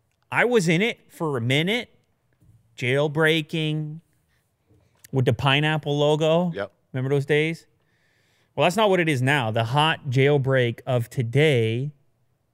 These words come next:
Speaker 1: i-, it, at least in this video here, is called Check Rain.
Speaker 2: Mm.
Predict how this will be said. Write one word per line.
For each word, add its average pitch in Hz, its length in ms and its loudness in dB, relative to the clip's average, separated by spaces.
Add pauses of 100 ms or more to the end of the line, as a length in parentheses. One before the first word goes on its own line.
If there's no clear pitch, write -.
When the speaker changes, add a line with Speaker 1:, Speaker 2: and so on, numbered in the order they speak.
(360)
Speaker 1:
i-, - 60 -8
it, 123 520 -4
at 135 100 0
least 143 200 2
in 117 120 2
this 156 340 0 (140)
video 123 340 0
here, 131 220 2
is 113 100 0
called 113 300 -4
Check - 320 -2
Rain. 117 420 -4 (880)
Speaker 2:
Mm. 87 120 -20